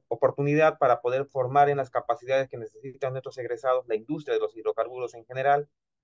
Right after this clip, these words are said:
en lo que es la gestión de seguridad de procesos.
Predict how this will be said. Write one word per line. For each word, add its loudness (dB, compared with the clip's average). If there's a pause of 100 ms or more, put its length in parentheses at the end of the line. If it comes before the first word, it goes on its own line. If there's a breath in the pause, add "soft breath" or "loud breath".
(140)
en -2
lo 2
que -2
es -4
la 0
gestión -4
de 0
seguridad 0
de 2
procesos. -6